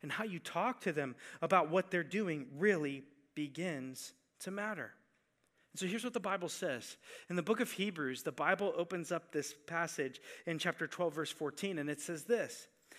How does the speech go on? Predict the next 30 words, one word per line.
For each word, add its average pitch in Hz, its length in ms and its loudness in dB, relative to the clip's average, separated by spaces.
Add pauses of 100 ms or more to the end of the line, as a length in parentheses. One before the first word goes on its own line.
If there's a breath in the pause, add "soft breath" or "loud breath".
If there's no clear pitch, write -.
(140)
Make 180 420 4
every 226 400 6
effort 170 420 2
to 170 120 0
live 170 240 2
in 202 140 0
peace 180 460 -4
with 165 280 -4 (280)
everyone. 151 600 0 (240)
There 185 140 6
it 220 60 6
is 226 120 6
again. 180 340 6 (2000)
Live 240 260 10
in 247 140 8
peace. - 640 0 (840)
Live, 277 260 10
live 269 260 8
in 277 180 6
a 294 60 12
way 240 220 10
that 226 160 8
is 233 140 2 (120)
honorable. 247 600 10 (300 loud breath)
Live 262 180 10
in 330 80 12
a 349 60 12
way 254 260 12
that 247 120 6
you 254 180 6